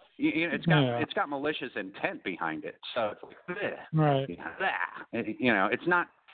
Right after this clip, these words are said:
Speaker 1: it's not a, if it, it was one of the presidents, it's like, you know,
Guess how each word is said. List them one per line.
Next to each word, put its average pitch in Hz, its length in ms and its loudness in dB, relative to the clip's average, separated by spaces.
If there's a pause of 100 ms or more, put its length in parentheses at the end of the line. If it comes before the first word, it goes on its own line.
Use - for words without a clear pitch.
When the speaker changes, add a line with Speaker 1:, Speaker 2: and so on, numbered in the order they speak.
(100)
Speaker 1:
it's 156 140 0
not 202 160 2
a, 156 60 2 (520)
if 190 180 0
it, 226 260 2
it 196 40 -8
was 185 300 -2
one 190 180 0
of 214 80 -2
the 185 60 -6
presidents, 165 520 -6
it's 131 140 -16
like, 120 200 0 (340)
you 151 80 6
know, 123 60 0